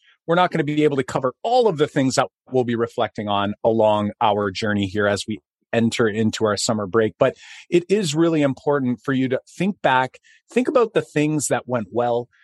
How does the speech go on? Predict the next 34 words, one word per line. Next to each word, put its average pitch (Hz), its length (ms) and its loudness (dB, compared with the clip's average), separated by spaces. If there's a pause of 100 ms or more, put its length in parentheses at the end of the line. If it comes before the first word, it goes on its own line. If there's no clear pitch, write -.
(200)
and 170 80 2
then 196 140 2
also 214 460 0 (160)
think 285 180 0
about 285 220 0
maybe 190 180 -4
some 170 180 -4
of 165 60 -6
the 151 60 -4
things 151 240 -4
that 120 200 -2
didn't 120 300 -4
go 101 160 -6
so 98 220 -6
well. 92 200 -2
But 131 160 0
one 170 280 0
thing 233 200 0
we 156 120 -4
will 143 260 2
advise 131 580 0
is 123 120 -6
that 143 200 0
you 156 140 -6
do 147 300 -2
not 165 300 2
dwell 131 320 0
on 120 300 0
just 123 460 -4
the 120 100 0
things 110 340 -2
that 92 280 -2
didn't 107 340 -2
work 101 360 -4